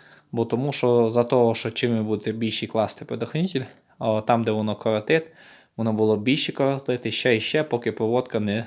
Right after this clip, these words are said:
замкнеться докупи. І тоді виникає вже пожар. Да, ну чо, ну машина прикольненька. І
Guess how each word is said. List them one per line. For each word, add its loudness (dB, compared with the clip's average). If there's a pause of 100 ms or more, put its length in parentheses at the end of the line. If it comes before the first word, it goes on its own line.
(120)
замкнеться -4
докупи. -10 (500)
І 0
тоді 0 (200)
виникає -4
вже -4
пожар. -2 (1160)
Да, 4 (380)
ну -2
чо, 0 (160)
ну 0
машина 2
прикольненька. -2 (460)
І -2